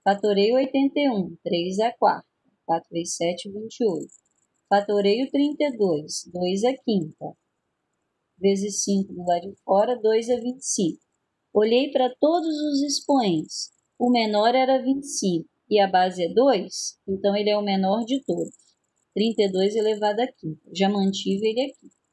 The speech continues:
Quando eu olhei pra esses três aqui, ó,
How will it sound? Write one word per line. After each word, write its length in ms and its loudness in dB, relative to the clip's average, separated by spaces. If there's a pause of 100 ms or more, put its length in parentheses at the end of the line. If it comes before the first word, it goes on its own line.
(880)
Quando 260 2
eu 120 2
olhei 300 2
pra 100 0
esses 380 -4
três 400 2
aqui, 280 0
ó, 240 2